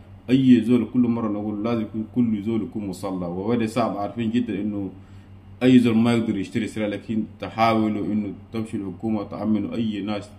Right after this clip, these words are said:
لازم تأمنوا وراكم، لازم تشتغلوا دبانات وتأمنوا وراكم يا أخوانا. من غير كده ما في أي حل، لأنه الناس بيجوا، بيجوا من هوادينهم، بيجوا الناس اللي قاعدين هنا معاكم زاد شفتها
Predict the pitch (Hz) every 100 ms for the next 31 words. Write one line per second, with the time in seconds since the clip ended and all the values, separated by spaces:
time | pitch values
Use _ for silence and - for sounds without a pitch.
0 | - - 101 113 95 87 98 92 85 82
1 | 78 - - - - - - - - 127
2 | 147 127 120 - 127 110 107 104 104 123
3 | 113 107 87 107 95 87 90 87 82 82
4 | 82 - - - - - - - 110 123
5 | 147 143 139 139 131 131 131 110 98 113
6 | 127 139 143 143 147 139 110 90 120 143
7 | 143 123 117 117 117 139 135 123 135 127
8 | 104 117 135 131 117 123 127 135 120 120
9 | 135 127 127 139 127 139 160